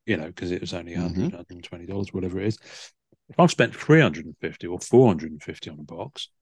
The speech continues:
Speaker 2: Yeah.
Speaker 1: different conversation.
Speaker 2: It becomes a different story.
Speaker 1: Yeah.
Speaker 2: Yeah.
Speaker 1: It, it, so I get it. I completely get it. Um, it's, um,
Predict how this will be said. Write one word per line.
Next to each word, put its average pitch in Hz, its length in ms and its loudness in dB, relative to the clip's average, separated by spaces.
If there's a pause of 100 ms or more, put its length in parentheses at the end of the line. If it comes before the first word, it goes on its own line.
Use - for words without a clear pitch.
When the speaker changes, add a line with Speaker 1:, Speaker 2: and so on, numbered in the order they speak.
(760)
Speaker 2:
Yeah. - 280 -4 (100)
Speaker 1:
different 135 240 4
conversation. 113 500 6
Speaker 2:
It - 40 -10
becomes 90 180 -2
a 82 60 -4
different 78 260 -6
story. 73 320 -2 (100)
Speaker 1:
Yeah. 98 300 6
Speaker 2:
Yeah. 78 140 -2
Speaker 1:
It, 120 140 4
it, 113 200 2
so 120 260 8
I 127 120 6
get 123 280 6
it. 87 180 -4
I 107 100 0
completely 117 460 0
get 85 220 -2
it. 78 160 -10 (100)
Um, 82 520 0 (800)
it's, - 460 4
um, 92 340 6